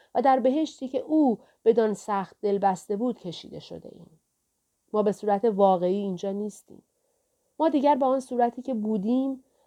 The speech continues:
و او میپندارد وجود نداریم. هرچه هست، همه‌اش تصورات و توهمات است. ما مرده ایم مرشد. ما به صورت یا قالب قبلی دیگر وجود نداریم و هرگز هم وجود نخواهیم داشت.»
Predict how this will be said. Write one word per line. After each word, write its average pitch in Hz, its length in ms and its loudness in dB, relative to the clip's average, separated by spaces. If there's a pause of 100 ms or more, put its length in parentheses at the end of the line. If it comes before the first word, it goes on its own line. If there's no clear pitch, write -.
(100)
و 233 140 2
او 320 180 2
میپندارد 202 800 0
وجود 214 340 -6
نداریم. 226 500 -6 (460)
هرچه 214 340 0
هست، 233 440 -10 (260)
همه‌اش 254 460 2
تصورات 220 800 0
و 247 80 -4
توهمات 185 760 -2
است. - 300 -20 (440)
ما 240 140 6
مرده 226 320 4
ایم 240 200 -2
مرشد. 220 460 -6 (640)
ما 233 120 4
به 220 120 6
صورت 214 440 0
یا 226 120 0
قالب 196 400 2 (140)
قبلی 196 480 0
دیگر 220 400 4
وجود 214 400 -2
نداریم 214 440 -2
و 220 40 2
هرگز 247 460 0
هم 214 260 -4
وجود 185 380 -4
نخواهیم 165 520 -10
داشت.» - 380 -20